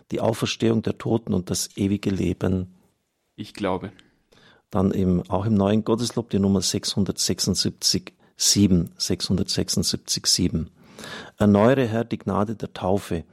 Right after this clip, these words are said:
Speaker 1: wenn Wüsten der Lieblosigkeit sich ausbreiten und Menschen einander beherrschen. Erneuere, Herr,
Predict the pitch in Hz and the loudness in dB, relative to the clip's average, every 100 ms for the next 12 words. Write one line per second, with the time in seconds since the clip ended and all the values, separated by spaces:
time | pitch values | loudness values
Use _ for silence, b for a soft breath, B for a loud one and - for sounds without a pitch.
0 | B B B 107 95 117 135 - 98 104 | B B B 0 2 4 2 2 0 0
1 | 95 117 113 113 - 101 - 101 - 92 | 2 0 2 0 0 -6 -2 -2 -2 -2
2 | 101 107 - 107 104 95 90 95 104 104 | 0 -2 0 0 0 0 0 2 2 2
3 | 90 87 101 - 90 90 87 - 90 - | 0 0 -2 -4 -4 -4 -4 -4 -4 -8
4 | b b b b b b - 196 - 92 | b b b b b b -6 0 4 4
5 | 104 120 113 - 98 95 101 | 2 0 -4 -4 -2 -2 -2